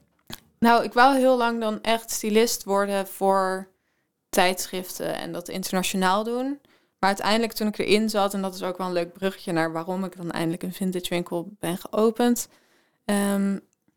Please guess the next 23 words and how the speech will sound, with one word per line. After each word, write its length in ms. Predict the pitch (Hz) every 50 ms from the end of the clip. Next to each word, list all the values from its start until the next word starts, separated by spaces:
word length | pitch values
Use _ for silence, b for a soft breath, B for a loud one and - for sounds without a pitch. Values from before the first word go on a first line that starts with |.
| _ _ _ _ _ _ -
ik 100 | - -
kwam 200 | - 226 220 226
erachter 460 | - - 190 226 - - - 214 202
dat 180 | 196 196 196
juist 280 | - 196 190 208 214 -
dat 140 | - 196 -
vintage 420 | - 196 202 196 196 190 - -
iets 140 | 190 - -
is 120 | 185 185
wat 120 | 190 190 185
heel 120 | 190 190 180
erg 160 | 175 175 -
in 160 | - - 208
mij 180 | 208 208 208 208
zit 300 | 202 190 196 214 214 202
en 120 | 185 190
dat 400 | 185 185 190 185 - - - - _ b b b b b b b b b b
eigenlijk 320 | - 180 202 - 208 - 196
het 80 | 175 185
werk 220 | 190 202 214 208
wat 120 | - 196 -
ik 160 | 185 - - _ _ _ _ _ _ _ _ _ _ _ _ _
deed 640 | - 190 190 196 214 240 254 254 - - - - -